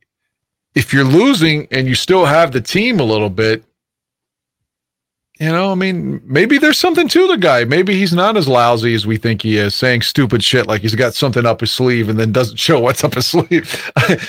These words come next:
I don't know, man. I'm just saying, as long as he's the Bears coach, as long as he's the Bears coach, I gotta root for him.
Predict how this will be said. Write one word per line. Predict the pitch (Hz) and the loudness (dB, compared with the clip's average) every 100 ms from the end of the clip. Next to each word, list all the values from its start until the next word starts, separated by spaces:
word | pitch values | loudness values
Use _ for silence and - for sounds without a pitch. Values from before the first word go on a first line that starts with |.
| - | 0
I | 240 | 2
don't | 311 320 | 4 4
know, | 349 381 247 | 4 6 4
man. | 190 233 247 | 4 2 2
I'm | 247 | 0
just | 254 - | 0 2
saying, | - 220 - - - | 2 2 -2 -6 0
as | 170 | 2
long | 156 233 311 | 4 2 4
as | 330 - | 0 2
he's | 254 196 | 0 2
the | 208 | 0
Bears | 135 170 202 196 - | 2 2 2 2 0
coach, | - 185 151 110 - - - _ _ _ _ _ _ _ _ _ _ | -2 2 2 0 -4 -6 -8 _ _ _ _ _ _ _ _ _ _
as | 135 | 0
long | 131 190 233 | 2 2 2
as | 196 | 2
he's | 202 | 2
the | 165 | 2
Bears | 147 147 147 | 2 2 0
coach, | - 139 151 | 0 0 2
I | 151 | 0
gotta | 165 208 | 2 2
root | 285 339 | 0 -2
for | - 143 87 | -2 -4 -2
him. | 85 | -8